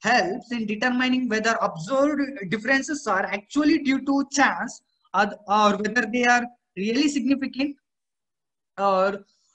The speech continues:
uh, sampling theory help in generalization about. That means, see, there may be a difference.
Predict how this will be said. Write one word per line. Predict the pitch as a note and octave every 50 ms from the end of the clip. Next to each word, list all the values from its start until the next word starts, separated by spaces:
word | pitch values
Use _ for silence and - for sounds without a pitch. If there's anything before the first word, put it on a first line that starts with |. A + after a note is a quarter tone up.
| _ _
uh, | - F3+ G3
sampling | - A#3+ A#3+ A#3 A#3 C4+ C#4 C#4
theory | B3+ C4 B3+ B3
help | B3+ B3+ B3+ A#3+
in | A#3 A#3 A#3
generalization | G#3 G#3+ G#3+ G#3+ A3 A#3 A3+ A3 G#3+ G#3+ G3+ - G#3 F#3
about. | E3+ D#3+ D#3 D#3+ D#3+ _ _ _ _ _ -
That | F#3+ G#3 G#3 G#3+
means, | C#4+ D#4 B3+ G#3+ B3 C#4+ - - - _ _ _ _ _
see, | - - A3+ A3 A3 A3+ A3 _ _ _ _ _ _ _ _ -
there | D#3+ G3+ G#3
may | A#3 A#3+ C4 D4
be | - F#4 F#4+ F#4
a | F4+ C#4
difference. | C#4 C#4+ - A#3+ B3 C4+ C#4+ - - -